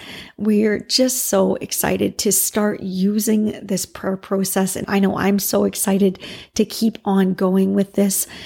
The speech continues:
that it is making an impact in my life. And I'm so honored to share it with other people today.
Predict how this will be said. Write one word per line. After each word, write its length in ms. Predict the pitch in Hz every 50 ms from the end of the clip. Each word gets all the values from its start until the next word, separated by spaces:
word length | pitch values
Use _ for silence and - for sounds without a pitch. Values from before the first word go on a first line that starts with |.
| - - - - _
that 340 | 214 208 202 185 185 190 -
it 200 | - 214 233 -
is 340 | - 220 208 208 196 - -
making 420 | 190 185 180 - - 190 180 180
an 80 | 180 180
impact 460 | 185 180 165 165 175 175 180 - -
in 100 | 185 185
my 200 | 185 190 202 214
life. 280 | 220 214 202 202 202 - -
And 160 | 208 208 -
I'm 360 | - 214 214 208 196 185 180 - _ _ _
so 320 | - - - - 226 220 -
honored 340 | - 196 185 185 185 - -
to 80 | 202
share 280 | 185 - - 180 185 180
it 160 | - - - - - - - - - - -
with 160 | 208 202 - -
other 220 | 208 196 196 196
people 340 | 190 - - 190 - 190 185
today. 460 | - 208 185 208 190 190 185 190 185